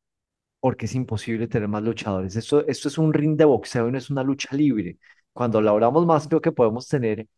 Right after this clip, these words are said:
más posiciones. Esta noche, entonces, nos acompaña nuestro querido Alerzo Pimentel con un tema que está muy vigente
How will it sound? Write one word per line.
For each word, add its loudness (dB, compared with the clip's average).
más 2
posiciones. -6
Esta 2
noche, 4
entonces, -2
nos 0
acompaña -2
nuestro -4
querido -2
Alerzo -2
Pimentel -2
con -2
un -2
tema 2
que -6
está -4
muy 2
vigente -4